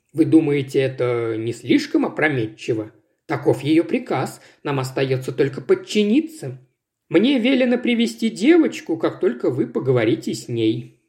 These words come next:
Стрептич пожал плечами, явно раздосадованный. Но он не мог ослушаться приказа.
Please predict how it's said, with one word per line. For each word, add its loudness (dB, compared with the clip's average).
Стрептич -2
пожал -2
плечами, 0
явно -2
раздосадованный. -4
Но 2
он -2
не 2
мог 2
ослушаться -6
приказа. -4